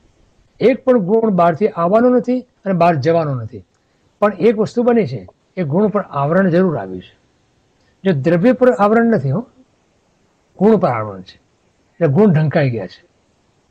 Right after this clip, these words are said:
જેમ સૂર્ય પર વાદળ આવી જાય તો સૂર્ય ઢંકાઈ જાય છે, પણ સૂર્યનો પ્રકાશ કે તેજ કે એનો તાપ એ ક્યાંય જતો નથી, માત્ર ઢંકાયેલો છે.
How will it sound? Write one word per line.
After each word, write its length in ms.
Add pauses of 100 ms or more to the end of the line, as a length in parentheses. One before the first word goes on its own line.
(560)
જેમ 140
સૂર્ય 300
પર 140
વાદળ 320
આવી 260
જાય 240 (400)
તો 100
સૂર્ય 260
ઢંકાઈ 360
જાય 140
છે, 140 (460)
પણ 100
સૂર્યનો 600 (360)
પ્રકાશ 440
કે 120
તેજ 380
કે 100 (260)
એનો 160
તાપ 460 (280)
એ 80
ક્યાંય 220
જતો 300
નથી, 320 (280)
માત્ર 220
ઢંકાયેલો 540
છે. 100